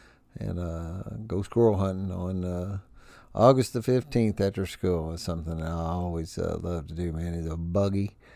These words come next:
spider webs, uh, but it didn't matter to me, man. I always loved doing that, and, uh, and I kinda missed it today too. And this weekend thought about, uh,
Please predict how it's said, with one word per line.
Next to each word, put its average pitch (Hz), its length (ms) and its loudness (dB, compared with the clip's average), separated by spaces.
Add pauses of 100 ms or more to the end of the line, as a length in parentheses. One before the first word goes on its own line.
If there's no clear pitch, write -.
(200)
spider 104 560 2
webs, 98 560 2 (600)
uh, 90 540 -6 (280)
but 92 120 -4
it 95 60 0
didn't 104 180 6
matter 95 260 4
to 85 60 -2
me, 90 160 0
man. 87 280 0
I 80 120 -2
always 87 300 -2
loved 80 200 -4
doing 80 220 -2
that, 80 220 -4
and, 80 140 -6
uh, 76 220 -6
and 80 220 -6
I 67 240 -8 (200)
kinda 80 200 -2
missed 85 280 -4
it - 200 -8
today 82 320 -4
too. 80 360 -2
And 78 300 -8 (160)
this - 200 -4
weekend 80 440 -2
thought 78 180 -2
about, 71 320 -4
uh, 67 240 -6